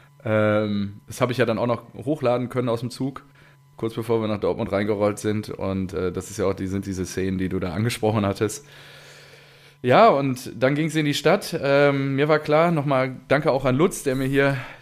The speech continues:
die besondere Dauerkarte noch vermacht hat, <laughs> äh, von der Saison, ähm, der mir den Platz dann noch besorgt hatte. Nochmal herzlichen Dank. Es war trotzdem, also auch wenn nicht im positiven Sinne, ein absolut denkwürdiger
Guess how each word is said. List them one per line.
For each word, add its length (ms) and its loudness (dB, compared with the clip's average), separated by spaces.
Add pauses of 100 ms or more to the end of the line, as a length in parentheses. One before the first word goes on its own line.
(100)
die 320 -2 (160)
besondere 400 -2
Dauerkarte 600 0
noch 160 -4
vermacht 440 -6
hat, 300 -2 (200)
<laughs> 180 -20
äh, 460 2 (420)
von 180 -6
der 140 4
Saison, 680 0
ähm, 560 0 (720)
der 180 -2
mir 140 -2
den 140 -2
Platz 220 -6
dann 120 -4
noch 120 -4
besorgt 380 -2
hatte. 180 -4
Nochmal 300 -2
herzlichen 320 -4
Dank. 160 -2
Es 120 -10
war 100 -4
trotzdem, 500 -4 (720)
also 320 -4 (160)
auch 180 -4
wenn 120 -2
nicht 140 -4
im 80 -4
positiven 460 -4
Sinne, 280 -4
ein 160 -4
absolut 400 -6
denkwürdiger 720 -4